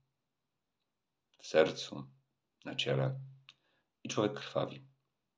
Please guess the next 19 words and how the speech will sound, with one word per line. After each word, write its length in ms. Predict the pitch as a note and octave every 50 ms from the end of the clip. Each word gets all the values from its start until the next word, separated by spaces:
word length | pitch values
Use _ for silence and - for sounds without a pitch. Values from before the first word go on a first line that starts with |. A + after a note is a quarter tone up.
| _ _ _ _ -
Po 140 | - -
co 160 | - - - -
to 160 | - - C3+
komu? 300 | - - - - - - - - _ _ _ _ _ _ _ _ _ _ _ _ _ _ _ _ _ _ _ _ _ - - - - - - - _ _ _ _ _ _ _ _ _ _ _ _ _ -
No 60 | C3
nie, 180 | B2 G2+ D#2+ D#2+
nie, 120 | D#2 D2+
nie, 160 | D2 D2 C#2+
nie, 180 | D2 E2 F2 F2
nie 100 | F2+ F#2
walmy 240 | G#2 G2 F2+ E2+ E2
sobie 200 | - - - -
ściemy, 360 | - - - F#2 E2+ E2 D#2
że 100 | D#2+ D#2+
jest 140 | D2+ D2 D2+
widno. 360 | D2 C#2 C2 - - - - - - - - _ _ _ _ _ _ _ _ _ _ _ _ _ _ _ _ _ _ - - _ _ _ - - - _ _ _ _ _ _ -
Ym, 560 | E2 E2+ E2+ F2 E2+ E2 D#2+ E2 E2+ - - - - - _ _ _ _ _ _ _ _
zobaczmy, 840 | F#2 F2+ F#2 G2 - G#2 A2+ B2+ - - - - A#2+ C3 C3+ - - - - - - - - - - - - - - - - -
co 380 | - - A2+ A#2 B2 C3+ C#3